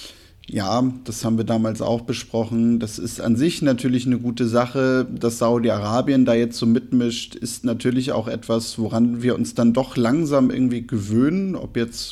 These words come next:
gut oder nicht gut, das sei dahingestellt. Und ich würde sagen, wir gehen langsam so Richtung Sandplatzsaison. Aus deutscher Sicht,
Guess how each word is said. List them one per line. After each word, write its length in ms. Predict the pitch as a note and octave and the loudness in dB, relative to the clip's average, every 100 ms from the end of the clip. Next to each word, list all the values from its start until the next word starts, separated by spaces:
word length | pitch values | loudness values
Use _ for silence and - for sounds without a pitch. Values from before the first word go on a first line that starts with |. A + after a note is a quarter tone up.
| A2+ | -8
gut 240 | G#2+ D3+ - | -4 -4 -4
oder 220 | A#2+ A2+ | -2 0
nicht 260 | B2+ - - | 0 -2 -2
gut, 360 | C3 B2 - - | -2 -4 -8 -10
das 180 | A#2 - | -8 -4
sei 340 | G#2+ G#2+ G#2+ - - - - - - - | -2 -2 -4 -10 -20 -20 -20 -20 -8 0
dahingestellt. 1080 | A2+ A2+ F3+ G3+ F#3 - F3 F3 F3 - - - - | 4 6 4 2 0 0 4 4 4 -2 -14 -20 -6
Und 420 | - D#3+ E3+ - - - | 0 2 2 -6 -12 -4
ich 160 | C#3+ C3 | -2 2
würde 160 | E3+ D#3+ | 4 6
sagen, 240 | D#3 D#3+ | 6 6
wir 80 | D3 | 4
gehen 180 | C#3 F3 | 4 2
langsam 400 | F#3 F#3+ F3 D3 | 2 2 2 2
so 80 | |
Richtung 320 | C#3+ D#3 D3+ A#2 | -2 -2 2 4
Sandplatzsaison. 1120 | A2+ G3 - B2 - A2+ G2+ G2+ A#2+ F#3 - - _ - - _ _ _ _ - - - - - | 4 2 0 -2 -2 -4 -2 0 0 -2 -6 -20 _ -20 -20 _ _ _ _ -20 -20 -20 -18 -10
Aus 140 | C#3 - | -8 0
deutscher 340 | C3+ D3+ F3+ | 2 4 2
Sicht, 400 | C#3+ E3+ - - | 2 -2 -4 -12